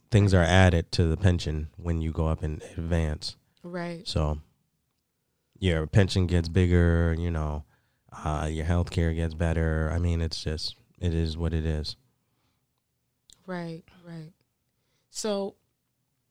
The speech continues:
Speaker 2: when you're viewing your career path,
Speaker 1: Mm-hmm.
Speaker 2: make sure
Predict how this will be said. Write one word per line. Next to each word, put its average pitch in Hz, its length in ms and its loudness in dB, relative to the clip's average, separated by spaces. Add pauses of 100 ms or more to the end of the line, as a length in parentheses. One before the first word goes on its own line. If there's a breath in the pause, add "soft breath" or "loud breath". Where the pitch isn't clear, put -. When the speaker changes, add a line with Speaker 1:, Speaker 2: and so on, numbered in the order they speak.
(920)
Speaker 2:
when 208 500 -4
you're 277 460 -6 (420 loud breath)
viewing 185 520 -4
your 165 160 -6
career 165 600 -8
path, 139 540 -18 (920)
Speaker 1:
Mm-hmm. 90 220 0 (800)
Speaker 2:
make 196 400 -8
sure 175 760 -4